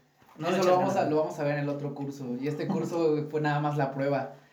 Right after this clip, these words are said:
Speaker 2: Para el siguiente necesitas cinco mil pesos de entrada.
Speaker 1: Sí, güey.
Speaker 2: ¿Es lo que vale tu éxito?
Speaker 1: Es, es una inversión mínima, te digo, como el Ba-, Herbalife.
Speaker 2: Sí, güey.
Speaker 1: Pero, este, a lo que voy, yo, yo, por ejemplo, tuve ese, ese ejemplo con una compañera de,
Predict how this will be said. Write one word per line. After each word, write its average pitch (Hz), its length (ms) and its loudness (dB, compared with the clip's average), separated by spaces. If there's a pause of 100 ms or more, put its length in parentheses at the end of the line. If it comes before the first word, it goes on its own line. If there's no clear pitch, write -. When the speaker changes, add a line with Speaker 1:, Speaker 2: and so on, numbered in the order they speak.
(140)
Speaker 2:
Para 151 160 0
el 147 60 -2
siguiente 170 280 -2
necesitas 170 380 -2
cinco 175 240 0
mil 247 220 2
pesos 247 300 4
de 180 80 0
entrada. 165 440 -2
Speaker 1:
Sí, 156 180 -4
güey. 175 240 -2
Speaker 2:
¿Es 220 140 2
lo 247 120 6
que 202 120 0
vale 240 320 4
tu 226 160 2
éxito? 269 500 0 (440)
Speaker 1:
Es, 190 160 -8
es 208 180 -6
una 262 180 4
inversión 226 520 2
mínima, 214 400 2
te 190 60 -2
digo, 262 200 2
como 143 200 -6
el 131 100 -6
Ba-, 135 200 -4
Herbalife. 143 480 0
Speaker 2:
Sí, 156 260 -12
güey. 190 120 -4
Speaker 1:
Pero, 143 380 2
este, 147 320 -4
a 143 40 0
lo 143 120 0
que 151 80 -10
voy, 165 180 -4
yo, 175 160 -2
yo, 170 140 -2
por 175 80 0
ejemplo, 160 240 -4
tuve 165 180 0
ese, 165 240 0
ese 143 160 -2
ejemplo 165 340 -4
con 147 120 -2
una 156 100 -2
compañera 143 420 -2
de, 123 280 -2